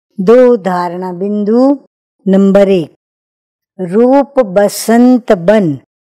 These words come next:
मुख से ज्ञान रत्न निकालने हैं। योग से अपनी बुद्धि को सालिम बनाना है। नंबर दो, बाप समान सबको सुख दे।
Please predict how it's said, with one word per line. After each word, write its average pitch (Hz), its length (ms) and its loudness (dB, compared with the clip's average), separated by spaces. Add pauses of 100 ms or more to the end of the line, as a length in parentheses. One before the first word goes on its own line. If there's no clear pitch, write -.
(240)
मुख 233 360 -2
से 208 540 -2 (460)
ज्ञान 220 500 0
रत्न 214 640 0
निकालने 202 720 0
हैं। 240 500 0 (480)
योग 240 460 4
से 233 480 -2
अपनी 214 520 -6
बुद्धि 190 600 0
को 214 560 -2 (420)
सालिम 214 760 -2 (120)
बनाना 185 640 -2
है। 151 420 -4 (580)
नंबर 208 500 2
दो, 175 520 -2 (600)
बाप 233 440 0
समान 214 760 -6
सबको 269 800 -2
सुख - 440 -6
दे। 170 320 -4